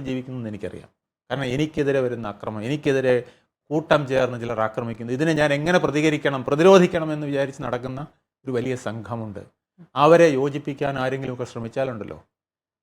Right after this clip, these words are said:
രാഷ്ട്രീയ പാർട്ടികളുടെ കയ്യിലൊന്നും ഇത് നിൽക്കില്ല. വലിയ ഭൂകമ്പത്തിലേക്ക് അത് പോകും. പോലീസുകാരുടെ കയ്യിൽ നിൽക്കാതെ വരും. പോലീസുകാർക്ക് ഇതൊക്കെ അറിയാം. എത്ര ഗുണ്ടകളെ പേടിച്ച് നടക്കുന്ന പോലീസുകാരുണ്ടെന്നറിയാമോ?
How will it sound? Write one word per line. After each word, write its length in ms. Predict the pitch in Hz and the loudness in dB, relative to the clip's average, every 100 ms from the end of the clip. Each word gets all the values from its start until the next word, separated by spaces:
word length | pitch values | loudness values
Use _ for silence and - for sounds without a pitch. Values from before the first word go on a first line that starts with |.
| - | -6
രാഷ്ട്രീയ 420 | 104 127 - 151 | -4 -4 -6 -10
പാർട്ടികളുടെ 540 | 147 131 127 143 135 135 | -6 -6 -6 -6 -6 -2
കയ്യിലൊന്നും 340 | 127 156 151 156 | -2 -2 -4 -6
ഇത് 100 | 143 | -8
നിൽക്കില്ല. 540 | 123 180 165 127 92 - _ _ _ | -6 -4 -2 -2 -6 -16 _ _ _
വലിയ 200 | 131 185 | 2 6
ഭൂകമ്പത്തിലേക്ക് 840 | 170 117 156 170 170 170 165 160 147 | 6 4 2 2 2 2 2 0 -2
അത് 100 | 135 | -4
പോകും. 200 | 107 - | -6 4
പോലീസുകാരുടെ 640 | 165 208 202 196 180 170 | 6 8 6 6 4 2
കയ്യിൽ 180 | 165 160 | 0 -2
നിൽക്കാതെ 320 | 151 147 143 | -2 -2 -2
വരും. 140 | 117 | -2
പോലീസുകാർക്ക് 440 | 143 202 254 247 240 | 0 4 6 6 4
ഇതൊക്കെ 180 | 240 | 4
അറിയാം. 320 | 226 208 180 - _ _ _ _ _ _ _ | 4 4 0 -6 _ _ _ _ _ _ _
എത്ര 260 | 131 - 190 | -8 4 4
ഗുണ്ടകളെ 480 | 165 170 190 185 185 | 6 4 6 6 6
പേടിച്ച് 400 | 185 170 180 180 | 6 4 4 0
നടക്കുന്ന 300 | 175 170 165 | -2 -2 -2
പോലീസുകാരുണ്ടെന്നറിയാമോ? 880 | 160 156 151 151 131 110 90 95 | -2 -2 -2 -4 -6 -8 -10 -12